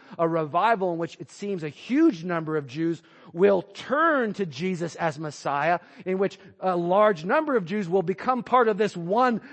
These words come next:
man in place of the two. Apart from this, Israelite and non-Israelite,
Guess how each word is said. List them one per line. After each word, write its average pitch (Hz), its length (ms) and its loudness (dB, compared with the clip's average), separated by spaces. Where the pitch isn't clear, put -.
man 254 400 2
in 214 120 -2
place 247 340 2
of 202 140 0
the 190 80 -2
two. 214 720 0
Apart 226 400 4
from 220 200 0
this, 302 360 2
Israelite 233 840 4
and 240 260 2
non-Israelite, 214 920 4